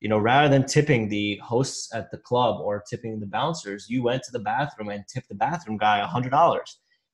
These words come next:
And you had no reason to do that. You don't get anything out of that, but that just goes to show that you are even trying to help and look out for the little guys that are overlooked. And that's why I think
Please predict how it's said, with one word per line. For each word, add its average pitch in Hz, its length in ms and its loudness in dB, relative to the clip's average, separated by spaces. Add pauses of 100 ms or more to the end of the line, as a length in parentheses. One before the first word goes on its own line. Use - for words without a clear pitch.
(140)
And 101 140 -6
you 135 120 4
had 156 180 4
no 113 100 2
reason 101 340 -2
to 95 60 -8
do 101 80 -4
that. 104 160 0
You 110 120 -2
don't 156 200 4
get 104 140 0
anything 98 340 -6
out 98 160 -2
of 95 60 -6
that, 117 200 -2
but 110 140 -2 (220)
that 123 160 -2
just - 220 -6
goes 131 340 2
to - 60 -12
show 143 260 2
that 101 180 0
you 117 360 0
are 110 300 4 (420)
even 147 220 2
trying 123 360 -2
to 104 80 -8
help 117 360 -2 (120)
and 107 120 -6
look 113 160 -4
out 117 220 0
for 117 80 -4
the 104 60 -2
little 117 280 2
guys 101 300 -2
that 101 80 -4
are 98 80 -2
overlooked. 107 640 -4
And 110 160 -16
that's 131 240 -4
why 113 240 0
I 101 60 -2
think 113 300 -4